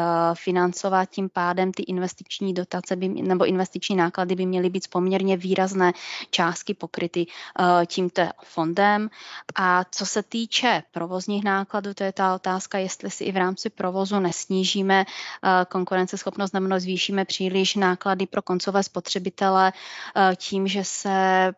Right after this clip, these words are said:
přesunete z využívání uhlí na využívání zemního plynu,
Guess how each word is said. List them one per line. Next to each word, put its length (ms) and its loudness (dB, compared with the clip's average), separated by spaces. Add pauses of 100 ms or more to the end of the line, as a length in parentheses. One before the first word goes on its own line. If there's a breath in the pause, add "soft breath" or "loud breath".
přesunete 1800 0
z 60 -6
využívání 600 -2
uhlí 360 0
na 140 4
využívání 640 0
zemního 380 0
plynu, 340 2